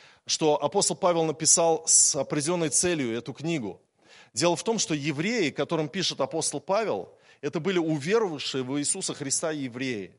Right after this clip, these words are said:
Но они столкнулись с гонениями со стороны своих собратьев, которые изгоняли их из синагог, отлучали их от социальных пособий и преследовали их, э, за их убеждения. Хотя эти евреи,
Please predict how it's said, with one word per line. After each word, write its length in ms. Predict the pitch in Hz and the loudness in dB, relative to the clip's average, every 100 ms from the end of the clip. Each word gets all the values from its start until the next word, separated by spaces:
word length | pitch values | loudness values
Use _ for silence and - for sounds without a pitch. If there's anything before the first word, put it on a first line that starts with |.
| _ _ _ _ - - | _ _ _ _ -20 -2
Но 140 | 156 | 0
они 140 | 190 | 2
столкнулись 600 | 226 - 156 175 202 165 | 2 2 0 0 -2 0
с 40 | 110 | 0
гонениями 760 | 156 156 175 165 135 110 95 - _ _ | 2 2 0 -2 -2 -4 -8 -16 _ _
со 160 | - | -2
стороны 340 | 151 175 165 185 | 0 2 0 0
своих 260 | 151 160 | 0 2
собратьев, 640 | - 151 156 160 135 95 - | 2 2 2 2 2 -2 -6
которые 560 | 143 - 165 151 147 | -6 -2 -2 -2 -2
изгоняли 500 | 147 135 156 196 180 | -4 0 2 2 0
их 200 | 160 143 | 0 -2
из 140 | 147 - | -2 0
синагог, 560 | 156 156 147 147 117 | 0 -2 -2 -2 -2
отлучали 540 | 123 117 143 - 170 160 | -6 -6 -6 -2 -2 -2
их 180 | 143 139 | -4 -6
от 160 | 135 | -2
социальных 520 | - 139 165 151 143 | -2 0 0 0 -2
пособий 520 | - 139 - 165 143 123 - - - | -4 -4 -2 -4 -4 -6 -12 -16 -8
и 100 | 143 | -6
преследовали 840 | - 151 147 170 175 151 131 120 | -2 0 2 2 2 2 2 0
их, 280 | 110 92 - _ _ _ _ _ | -4 -6 -14 _ _ _ _ _
э, 140 | - 131 | -4 2
за 200 | 160 151 | 4 4
их 120 | 147 | 0
убеждения. 800 | 147 143 123 147 135 104 85 - _ _ | -4 -2 -2 0 -2 -4 -10 -18 _ _
Хотя 600 | - 165 - 226 254 247 240 - _ _ _ _ - | -2 2 4 4 4 2 -6 -16 _ _ _ _ -2
эти 220 | 190 170 | 0 0
евреи, 540 | 165 156 247 214 135 | -2 -2 -2 -2 -2